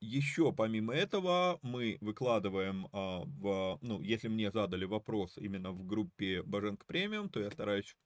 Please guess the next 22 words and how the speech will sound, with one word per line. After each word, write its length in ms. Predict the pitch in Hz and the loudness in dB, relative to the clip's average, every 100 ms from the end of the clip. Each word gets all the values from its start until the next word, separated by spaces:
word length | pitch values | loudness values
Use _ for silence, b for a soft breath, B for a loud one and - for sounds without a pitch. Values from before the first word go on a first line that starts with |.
| - - | -20 -20
без 340 | - 98 123 113 | -12 -4 -2 0
очереди, 680 | 101 87 90 92 92 95 B B B B | 0 0 -4 -4 -2 -4 B B B B
а, 280 | - 98 98 | -2 2 2
на 120 | 101 | 2
приоритетной 680 | 104 117 110 107 104 - 92 | -2 2 2 2 -2 -4 -8
основе 280 | 98 104 87 | -8 -8 -6
найти 260 | 95 101 107 | -6 -4 -4
время 300 | 95 92 92 | -4 -4 -6
на 160 | 92 | -6
то, 140 | - 101 | -8 -8
чтобы, 400 | - 90 95 87 B B B | -6 -4 -4 -6 B B B
а, 300 | 87 95 90 | -2 0 0
ответить 480 | - 101 113 101 90 | -2 -2 0 -2 -6
на 60 | 92 | -8
этот 240 | 90 101 | -6 -4
вопрос, 400 | 110 113 185 226 - _ _ - | -4 0 0 0 -4 _ _ -8
а, 140 | 135 131 | -4 -2
я, 240 | 135 127 | -2 -4
который 400 | 143 139 135 120 | -2 -2 -2 -2
там 180 | 123 120 | -4 0
задали, 360 | 120 110 110 | 0 2 0
и 380 | 110 - 151 196 | -2 -2 -4 -6